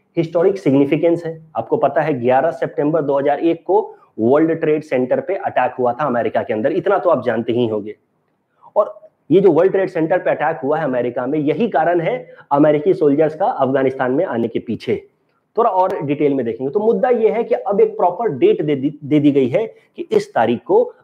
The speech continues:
अमेरिकी soldiers पूरी तरह से Afghanistan से बाहर चले जाएंगे। और अब जाकर के एक sense of urgency create हो गई है। India, Pakistan, जो भी players हैं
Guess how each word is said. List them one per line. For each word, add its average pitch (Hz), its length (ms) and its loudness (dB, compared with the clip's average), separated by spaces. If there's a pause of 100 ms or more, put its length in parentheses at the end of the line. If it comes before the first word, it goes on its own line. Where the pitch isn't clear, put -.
अमेरिकी 127 400 2
soldiers 143 360 0
पूरी 262 320 2
तरह 135 180 -2
से - 160 -6
Afghanistan 127 560 -4
से - 160 2
बाहर 117 460 -2 (260)
चले 151 300 2
जाएंगे। 107 440 -2 (340)
और 180 120 4
अब 247 300 0
जाकर 180 360 0
के 185 140 -6
एक 220 400 -2 (120)
sense 254 420 0
of 233 100 0 (160)
urgency 185 460 0
create 139 300 0
हो 107 100 0
गई 98 240 -8
है। - 80 -20 (340)
India, 131 360 2
Pakistan, 135 560 -2
जो 269 120 0
भी 247 300 2 (460)
players 196 360 4
हैं 247 300 -4